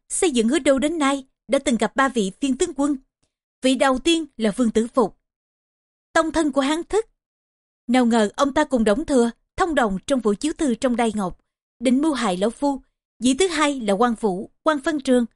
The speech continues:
thật là một mãnh tướng trên thế gian, trảm Nhan Lương, chém Văn Xú, nhưng cuối cùng ở trận Quan Độ lại cùng Lưu Bị chạy mất. Lão phu thật đau lòng, bao năm nay chưa từng phong lại cho ai chức này. Mãi khi Mã Đằng vào kinh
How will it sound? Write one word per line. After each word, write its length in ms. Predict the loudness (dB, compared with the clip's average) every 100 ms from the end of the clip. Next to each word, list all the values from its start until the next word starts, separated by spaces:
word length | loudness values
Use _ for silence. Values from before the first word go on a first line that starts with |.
| _ _ _ _ -4
thật 160 | -2 0
là 100 | 0
một 240 | 0 0
mãnh 140 | -2 0
tướng 280 | 0 -2 -4 -2
trên 140 | 0
thế 120 | 0
gian, 320 | -2 0 -2 -4 _ _ _ _ -4
trảm 260 | -2 -2 -2
Nhan 140 | 0
Lương, 260 | 2 0 -4 _ -4
chém 160 | -2
Văn 180 | -2 -4
Xú, 300 | -2 -4 -4 -12 _ -6
nhưng 160 | -4 0
cuối 180 | 2 2
cùng 160 | 0 -2
ở 100 | 0
trận 220 | -2 0
Quan 220 | 0 2
Độ 300 | 0 -2 -4 _ _ -6
lại 220 | 0 0
cùng 280 | 2 0 0 0
Lưu 140 | -2
Bị 180 | 0 -2
chạy 140 | 0 0
mất. 220 | 0 -2 _ _ _ _ _
Lão 200 | 0 0
phu 240 | 2 0 0
thật 180 | 0 -2
đau 160 | 0 2
lòng, 220 | 0 -2 -8 _ _ _ _ _ 0
bao 160 | 2
năm 220 | 4 2
nay 240 | 2 0 -2 _ _
chưa 100 | 0
từng 200 | 2 0
phong 200 | 2 0
lại 220 | 0 -2
cho 140 | -2 -2
ai 100 | -2
chức 260 | -4 -6
này. 200 | -2 -2 -4 _ _ _ _ _ 0
Mãi 180 | 2
khi 180 | 4 2
Mã 140 | 2 2
Đằng 220 | 0 0
vào 160 | -2
kinh 300 | -2 0 -2